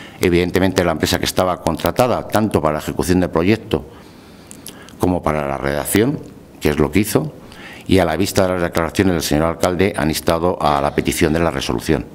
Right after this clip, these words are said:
Las consecuencias, pues me imagino que será como todo, pagar dinero.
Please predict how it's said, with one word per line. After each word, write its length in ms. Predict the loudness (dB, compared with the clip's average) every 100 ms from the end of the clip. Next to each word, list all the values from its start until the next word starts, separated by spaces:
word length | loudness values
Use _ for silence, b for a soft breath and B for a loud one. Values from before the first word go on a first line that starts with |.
| B B B B B B B B 0
Las 720 | 2 4 2 0 0 -2 -2
consecuencias, 800 | -2 0 2 2 2 2 0 0
pues 160 | -2 -2
me 80 |
imagino 440 | -2 0 0 0 0
que 80 | -2
será 280 | 0 0
como 240 | 0 -2 0
todo, 240 | 0 2
pagar 240 | 0 0 0
dinero. 320 | 0 0